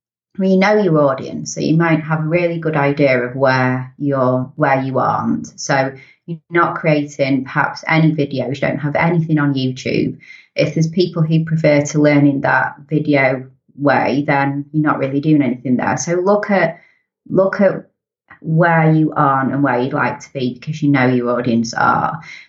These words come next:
And if you can change the format, then highly recommend that. So rather than thinking, "How can I turn this written article to somewhere written elsewhere,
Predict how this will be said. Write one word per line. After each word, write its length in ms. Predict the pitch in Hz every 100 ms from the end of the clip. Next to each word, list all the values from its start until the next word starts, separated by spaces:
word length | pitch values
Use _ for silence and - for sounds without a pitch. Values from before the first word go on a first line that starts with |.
| _
And 480 | - 151 147 147 143 -
if 240 | 160 160
you 120 | 170 -
can 200 | 165 165
change 380 | 185 170 170
the 100 | 165
format, 680 | - 160 156 139 117 - - _ -
then 220 | 139 139
highly 600 | 131 156 147 143 143 139
recommend 540 | 135 127 143 135 127 117
that. 420 | 113 117 - -
So 200 | - 143
rather 360 | 147 165 165 165
than 340 | 160 147 147
thinking, 460 | 147 151 151 135 127 - _
"How 200 | - 151
can 120 | 156 151
I 100 | 143
turn 340 | 156 147 143
this 300 | 135 131 -
written 340 | 151 147 - 147
article 420 | 131 123 - 139
to 120 | -
somewhere 500 | 143 - 143 139 135
written 320 | 139 143 143 139
elsewhere, 760 | 131 127 147 127 123 120